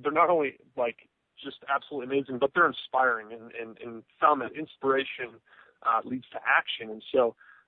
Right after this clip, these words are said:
um, with the project, what we are doing is we're introducing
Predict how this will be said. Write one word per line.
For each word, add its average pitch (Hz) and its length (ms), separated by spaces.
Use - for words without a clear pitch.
um, 117 280
with 143 160
the 151 80
project, 160 480
what 135 220
we 147 120
are 143 100
doing 160 460
is 127 140
we're 143 220
introducing 170 640